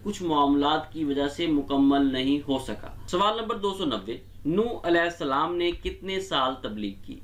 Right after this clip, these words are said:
नूह अलैहिस्सलाम ने तकरीबन नौ सौ पचास साल तबलीग की। नूह अलैहिस्सलाम का जिक्र कुरान मजीद में तैंतालीस बार आया है। नूह अलैहिस्सलाम की नौ सौ पचास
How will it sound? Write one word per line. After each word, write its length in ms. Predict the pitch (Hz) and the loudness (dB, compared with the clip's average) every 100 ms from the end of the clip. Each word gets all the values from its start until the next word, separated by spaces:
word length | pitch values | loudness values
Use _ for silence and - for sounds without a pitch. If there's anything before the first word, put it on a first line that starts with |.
| - 131 | -10 0
नूह 200 | 170 185 | 2 4
अलैहिस्सलाम 540 | 151 147 151 143 143 | 2 0 -2 0 2
ने 100 | 139 | 0
तकरीबन 500 | 135 151 139 147 143 131 | -4 -6 -4 -2 -2 -4
नौ 180 | 120 139 | -2 -4
सौ 180 | - 131 | -4 -6
पचास 640 | 120 110 135 147 151 - | -6 -4 0 0 -2 -6
साल 340 | 135 117 120 117 - | -6 -4 -6 -8 -10
तबलीग 360 | 107 117 160 165 | -8 0 0 0
की। 200 | - 175 - - - | -6 -6 -8 -16 -2
नूह 160 | 175 220 | 0 2
अलैहिस्सलाम 460 | 220 226 233 233 | 2 0 0 -2
का 100 | 220 | -2
जिक्र 280 | 214 208 214 | -4 -2 -4
कुरान 280 | 208 156 147 | 0 2 2
मजीद 340 | 143 143 170 | 2 0 -2
में 220 | 180 180 | -2 -4
तैंतालीस 540 | - 147 147 151 180 - | -4 -4 -2 -2 -2 -4
बार 280 | 139 135 131 | -2 0 2
आया 180 | 123 151 | 0 0
है। 280 | 165 165 - | -2 -6 -4
नूह 200 | 165 208 | 0 2
अलैहिस्सलाम 480 | 202 196 190 180 170 | 2 -2 -2 -2 -2
की 160 | 170 180 | 0 0
नौ 140 | 160 | 0
सौ 160 | 160 156 | 0 -6
पचास 480 | 143 - 156 165 | -4 -2 0 0